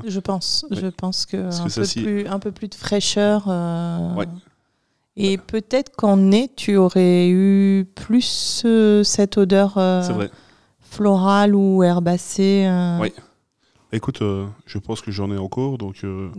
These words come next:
Speaker 1: Il me semble que
Speaker 2: <laughs>
Speaker 1: je t'en ai laissé un petit peu.
Speaker 2: Alors, j'ai dit que j'étais pas sponsorisé, mais là, du coup, euh, quand même, euh.
Speaker 1: Je ne t'ai pas acheté. Ne dis pas ça.
Speaker 2: <laughs> Non, non, non, non, c'est pas ça, c'est, c'est pas ça que je dis. C'est, je, <laughs> non, mais, euh.
Speaker 1: C'est, c'est juste pour que tu, tu évalues ce qu'on dit ce soir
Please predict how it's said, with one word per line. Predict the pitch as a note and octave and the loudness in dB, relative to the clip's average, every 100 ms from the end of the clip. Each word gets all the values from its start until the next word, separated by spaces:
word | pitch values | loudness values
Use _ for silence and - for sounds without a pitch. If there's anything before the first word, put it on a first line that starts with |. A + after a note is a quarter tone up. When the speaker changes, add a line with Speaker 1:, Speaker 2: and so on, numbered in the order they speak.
| G3 | -8
Speaker 1:
Il | F#3+ | -6
me | F#3+ F#3+ | -4 -4
semble | F#3 G3+ G3 F#3 | -4 -2 0 0
que | F#3+ | 0
Speaker 2:
<laughs> | F3+ F3 | 0 0
Speaker 1:
je | F3 | -2
t'en | F3+ F#3+ F3+ | -4 -2 -2
ai | F3 F#3 | 0 -2
laissé | F3+ - | -4 0
un | G#3 | 0
petit | F3 F3+ - - D#4 - - | 2 0 0 0 0 0 0
peu. | F#3 - - - - D#4+ D4+ C#4 A#3+ G3 - | 0 -2 -20 -20 -8 -4 -2 -2 -4 -6 -4
Speaker 2:
Alors, | G2+ | -2
j'ai | F#2+ G2 | 0 0
dit | A#2 | -2
que | |
j'étais | G#2 - | -4 -6
pas | - | -6
sponsorisé, | - G#2 G#2+ A#2+ D3+ | -6 -6 -4 0 2
mais | G2+ | 2
là, | G#2 | 0
du | G#2+ | -2
coup, | - C#3+ | -2 0
euh, | G#2 G2+ | 2 0
quand | - G#2+ | -2 -4
même, | C3+ A2+ | -2 -2
euh. | G2+ G#2+ G#2 G2+ G#2 E3+ | -4 -4 -6 -8 -10 -6
Speaker 1:
Je | F3+ | -4
ne | F3+ | -2
t'ai | F#3+ | -2
pas | - A3 | 0 0
acheté. | G3 - - D#3+ D#3+ | 0 -4 -2 0 2
Ne | G3 F3+ | 2 2
dis | G#3 | 0
pas | - - G3 | 0 0 -4
ça. | - B3 C4 E4+ | -2 -2 0 0
Speaker 2:
<laughs> | - | 2
Non, | - | 4
non, | D#4 | 4
non, | C4+ - | 4 2
non, | A#3 F3+ | -2 -6
c'est | A3+ | -8
pas | - | -10
ça, | A#3 | -12
c'est, | - - - | -12 -12 -10
c'est | - | -10
pas | - | -6
ça | C3 D3 | -2 -2
que | |
je | A#2 | -2
dis. | D#2+ - | -6 -14
C'est, | - - | -20 -20
je, | - | -16
<laughs> | C#3 - E3+ - - - - - | -12 -10 -12 -14 -14 -14 -14 -4
non, | A2 | 0
mais, | G#2 | 2
euh. | F#2+ F2+ F#2 | 0 -2 -6
Speaker 1:
C'est, | F#2+ - | -6 -6
c'est | - F3+ | 0 0
juste | D#3+ G#3 - | 2 -2 -2
pour | F3 - | -6 -6
que | D#3 | -8
tu, | - D3+ C#3+ | -6 -6 -6
tu | C#3 D3+ | -4 2
évalues | D3+ D3 C#3+ F3 | 2 2 0 -2
ce | A3 | -4
qu'on | - E3+ | -4 -4
dit | D3+ | -4
ce | - C3+ | -6 -8
soir | - D#3 G3 | -2 0 0